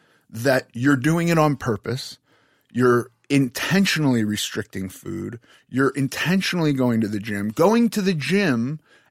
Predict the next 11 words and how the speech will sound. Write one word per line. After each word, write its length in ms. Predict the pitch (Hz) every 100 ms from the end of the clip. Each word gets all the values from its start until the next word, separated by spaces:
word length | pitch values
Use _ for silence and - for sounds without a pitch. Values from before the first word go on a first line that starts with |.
| _
and 260 | 143 143 135
working 380 | 170 180 175 160
out, 420 | 180 151 117 - _ _ _ _ _
the 120 | 131
body 360 | 131 170 190 190
thinks 400 | - 185 151 - _ _
you 260 | 131 143 175
have 440 | 143 202 226 -
to 100 | 208
do 280 | 151 170 139
that 360 | 120 110 113